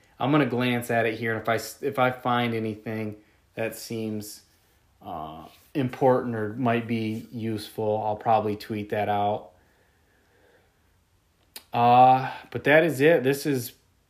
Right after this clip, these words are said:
way too long. I'm sorry for the length of it. Hopefully I start doing these. I wanna do it on YouTube so everybody can follow me along on the spreadsheet and stuff when I'm going, uh,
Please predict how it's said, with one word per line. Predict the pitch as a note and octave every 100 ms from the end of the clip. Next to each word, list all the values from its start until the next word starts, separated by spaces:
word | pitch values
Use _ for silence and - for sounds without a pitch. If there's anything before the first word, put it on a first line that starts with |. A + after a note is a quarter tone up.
| - B2
way | C3+ E3
too | E3 D3+ B2+
long. | A#2 A#2 A2+ A#2+ - -
I'm | A2
sorry | A2 - B2+ A#2+ A#2+ A#2
for | A#2 A#2+ A#2 A#2
the | A2+
length | A2 A2+ A2+ A2+
of | A#2 A2
it. | -
Hopefully | E3+ A#3+ B3 A3
I | D#3
start | - D#3+ B2+
doing | B2+ B2
these. | A#2+ A#2
I | B2
wanna | E3+ G#3
do | G#3+ G3+
it |
on | D#3 B2
YouTube | A#2+ C3 C3 B2+ A#2
so | A#2
everybody | A#2 B2+ B2 A#2+
can | A#2+
follow | - A#2 A#2+
me | A#2+
along | A#2 A2+ A2+ A#2
on | A2 G#2+
the |
spreadsheet | G2+ - A2 A2 - A#2+
and | A#2+
stuff | - A#2 A2+
when | G#2+
I'm | G#2
going, | G#2+ A2 A2+ A2+ - _ _ _ _ _ _ _ _
uh, | - F#2